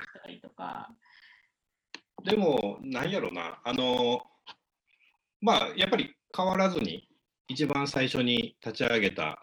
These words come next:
Speaker 2: コンセプトっていうところを、まあ、
Speaker 1: はい。
Speaker 2: ドリルにやっていくっていうのが一番大事かなと思っていて、
Speaker 1: はい。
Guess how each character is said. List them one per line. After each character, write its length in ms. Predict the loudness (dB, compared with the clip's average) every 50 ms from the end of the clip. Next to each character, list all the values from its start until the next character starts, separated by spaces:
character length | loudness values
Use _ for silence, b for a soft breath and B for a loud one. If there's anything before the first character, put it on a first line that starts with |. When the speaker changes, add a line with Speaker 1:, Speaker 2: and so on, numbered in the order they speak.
| -14 _
Speaker 2:
コ 120 | -2 -2
ン 60 | -2
セ 100 | -2 -4
プ 140 | -8 -10 -10
ト 100 | -10 -10
っ 120 | -10 -10 _ -8
て 80 | -6
い 60 | -6 -6
う 60 | -6
と 100 | -6 -6
こ 120 | -4 -4
ろ 100 | -2 0
を、 340 | 2 4 4 2 2 -4 _ _ _ _ -6
ま 100 | -2 -2
あ、 20 |
Speaker 1:
は 60 | 0 0
い。 20 |
Speaker 2:
ド 60 | -2
リ 80 | -2 -4
ル 60 | -8 _ -20 -20 -14
に 60 | -12 -12
や 80 | -12
っ 20 | -12 _
て 100 | -6 -6
い 100 | -6 -6
く 140 | -8 -12 -12
っ 20 |
て 120 | -8 -8 -8
い 40 | -6
う 100 | -6 -8
の 0 |
が 140 | -8 -10 -14
一 180 | -16 -14 -12 -10
番 280 | -8 -8 -8 -8 -10 -8 -6
大 180 | -4 -4 -4
事 80 | -4 -6
か 120 | -8 -8
な 140 | -8 -8 -8
と 80 | -10 -10
思 140 | -10 -10 -12
っ 60 | -12
て 100 | -12 -14
い 60 | -12
て、 400 | -2 0 2 2 2 0 -2 _ _ _
Speaker 1:
は 280 | -6 -4 -4 -4 -4 -8
い。 120 | -12 -16